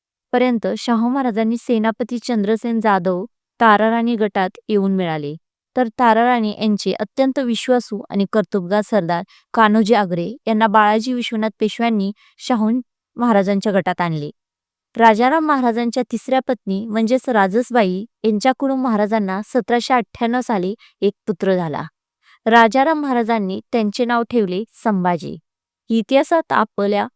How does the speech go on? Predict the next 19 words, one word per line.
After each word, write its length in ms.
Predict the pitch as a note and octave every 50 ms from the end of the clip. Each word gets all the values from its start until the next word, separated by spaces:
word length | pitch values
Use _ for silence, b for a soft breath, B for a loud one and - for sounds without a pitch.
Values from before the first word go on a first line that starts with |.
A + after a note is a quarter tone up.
| _ -
माहितीसाठी 760 | A3 A#3+ A#3 G#3 - - B3+ - C4 G#3+ - - - F#3 G#3 - _ _ _ -
त्यांना 320 | A#3+ A3+ A3 G#3+ G3 F#3+ G3+
दुसरे 360 | G3+ A3 A3+ - A3+ A#3 B3+
संभाजी 400 | - C#4+ B3 A3 G#3+ G3+ F3+ G3
असे 280 | F#3+ - - E3+ F3+ - _ _ _ _ _ _ -
म्हणले 360 | G#3+ A#3 A3+ F#3+ F3+ F#3 F#3+ D#3+
जाते. 340 | D#3+ D3+ - - D3 D3+ D#3+ _ _ _ b b b b b b b
आपणही 500 | A3+ A3+ - - C4 C#4 E4 D4 D#4 C4+ -
तेच 220 | C4 A#3+ A#3 - B3
म्हणू. 320 | A#3 G#3+ F#3+ E3 D#3 E3+ G3 - _ _ _ _ _ _ _ -
राजाराम 520 | A3 A3 G#3+ G3+ F#3 A3+ A#3+ B3+ C#4 C#4
महाराजांच्या 540 | C#4+ D4+ C#4 B3 B3 A3 B3 A#3+ A#3+ - B3 - -
पत्नी 400 | A3+ - - F#3+ F#3 F#3 G3 B3 _ _ _ _
म्हणजेच 400 | G#3 A3+ B3 A3 G#3+ A3+ A3+ - - - _ _ _ -
कागलच्या 840 | - A3+ G#3+ G#3 G3+ A3+ C4 C#4+ D4+ D#4 D4 - _ - C4+ B3+ B3+
घाडगे 520 | A#3+ A#3 A#3+ A3+ A3+ G#3+ G#3 G#3 G3+ C4 C#4
घराण्यातील 560 | C4+ C#4 B3 A3+ G#3 G#3 G3+ - G3+ G3+ A3+
होत्या. 380 | A#3 A#3 A#3 - - D#3 D3 D3+ - _ _ _ _ b b b b b b b -
सतराशे 520 | - A#3 G#3+ - B3 B3+ C#4 - -